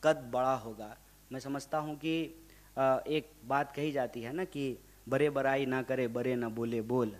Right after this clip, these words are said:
रहीमन हीरा कब कहे लाख टका म मोल।" ये उनका कद बड़ा होगा, छोटा होगा, ये प्रश्न नहीं है।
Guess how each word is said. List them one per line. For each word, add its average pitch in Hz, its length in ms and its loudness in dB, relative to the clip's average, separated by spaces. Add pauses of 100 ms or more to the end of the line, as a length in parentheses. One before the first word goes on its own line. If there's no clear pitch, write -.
(120)
रहीमन 127 380 -2
हीरा 123 260 -2
कब 117 340 -2
कहे 120 180 -4
लाख 113 400 2
टका 110 240 -10
म 104 40 -8
मोल।" 104 420 -2 (600)
ये 185 580 6 (300)
उनका 185 380 8
कद 190 260 6
बड़ा 156 320 8
होगा, 156 360 6
छोटा 147 320 0
होगा, 139 280 0
ये 139 160 0
प्रश्न 135 320 -4
नहीं 120 300 -2
है। 95 220 -8